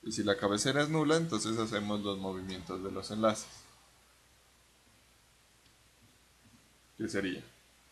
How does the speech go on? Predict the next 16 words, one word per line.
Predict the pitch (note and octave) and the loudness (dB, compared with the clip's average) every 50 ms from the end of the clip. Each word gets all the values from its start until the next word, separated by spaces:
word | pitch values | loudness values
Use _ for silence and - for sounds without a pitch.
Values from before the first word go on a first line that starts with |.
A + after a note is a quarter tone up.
| _ _ _ _ _ - - _ _ - - - | _ _ _ _ _ -20 -20 _ _ -20 -14 -6
cabecera | - G#2+ G2 G2+ G2+ - C3+ C3+ C3 B2 A#2+ D#3 E3 - - - - - - | -2 -2 0 0 2 4 4 6 8 8 6 6 4 -4 -12 -16 -16 -10 -6
igual | G#2+ G2 F#2 F#2+ F#2 - | -4 -2 0 0 0 2
a | G#2+ B2 C#3 C#3 | 2 2 2 2
N | B2+ A#2 A2+ B2+ D#3+ E3 - - - - - - - - - - - - - - - | 2 0 0 -4 -4 -8 -10 -14 -18 -18 -18 -20 -20 -20 -20 -20 -20 -20 -20 -6 -2
y | C#3+ C#3 C#3 - - - - - - - - - _ _ _ _ - | 2 2 2 2 -2 -6 -12 -18 -20 -20 -20 -20 _ _ _ _ 0
tail | C3 B2+ A#2 A2 A2 - E3+ E3 - - - - - - - - - - - - - - - - - - - - - - - - - | 2 4 4 4 2 0 -2 -6 -10 -12 -20 -20 -20 -20 -20 -20 -20 -20 -20 -20 -20 -20 -20 -20 -18 -16 -16 -18 -20 -20 -20 -12 -6
igual | - C#3+ C3+ C3+ B2+ A#2+ A#2 | -4 -2 2 2 2 4 4
a | G#2 E2+ | 4 2
N, | C2 - D2 - - - | 0 -2 -6 -10 -14 -8
que | - A2+ A2+ | -2 0 2
es | A2 | 4
lo | A2 A2 A2 | 4 2 2
que | A2+ G#2+ | 2 0
acabamos | - - G#2 A2 A#2 A#2 A2+ A2 G#2 | 2 2 4 6 6 6 6 4 2
de | G2+ G2 | 2 0
hacer. | G2 - - | -2 -4 -8